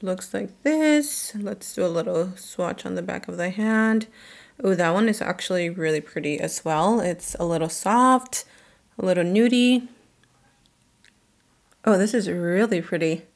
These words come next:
Ooh. Ooh. It's like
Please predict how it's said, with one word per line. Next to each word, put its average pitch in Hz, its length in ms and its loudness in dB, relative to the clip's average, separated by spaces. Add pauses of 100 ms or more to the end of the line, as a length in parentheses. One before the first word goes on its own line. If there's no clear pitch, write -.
(340)
Ooh. 226 720 2 (1700)
Ooh. 233 920 0 (1300)
It's 202 160 -2
like 285 300 4